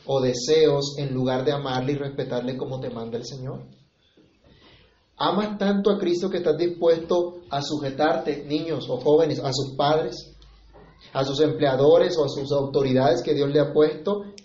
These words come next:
para que, aunque estas autoridades sean difíciles de soportar en ocasiones?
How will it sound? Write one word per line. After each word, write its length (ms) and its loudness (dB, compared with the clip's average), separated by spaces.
para 260 -2
que, 220 0
aunque 580 -2
estas 260 -4
autoridades 540 -2
sean 180 -8
difíciles 540 -4
de 80 -6
soportar 480 -6
en 100 -6
ocasiones? 560 -12